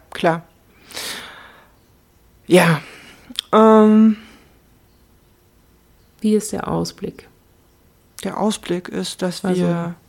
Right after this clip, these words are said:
Speaker 2: viele
Speaker 1: nächste
Speaker 2: Desinfektionsmittel.
Speaker 1: <laughs> Äh, der Ausblick wird sein, wir haben jetzt eben noch elf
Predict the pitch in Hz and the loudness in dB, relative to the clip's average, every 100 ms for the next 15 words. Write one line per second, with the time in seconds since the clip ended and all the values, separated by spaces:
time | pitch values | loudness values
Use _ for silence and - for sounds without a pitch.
0 | _ _ _ - - - 202 190 180 190 | _ _ _ -20 -20 -8 -4 -2 2 2
1 | 196 - 196 202 196 202 185 - - - | 2 -2 2 4 2 0 -4 -14 -16 -6
2 | 226 - - 202 - 349 277 - - - | -4 -4 -10 -4 2 4 4 0 -4 -8
3 | - 247 202 - 180 175 180 165 233 214 | -4 -4 -4 -2 2 4 4 4 4 0
4 | 190 170 185 170 165 170 165 - - 180 | 0 0 2 2 2 2 2 0 0 0
5 | 175 170 - 170 165 - 175 165 - 175 | -2 -4 -4 -2 -4 -2 -2 -2 0 2
6 | 180 - - | 2 -2 -16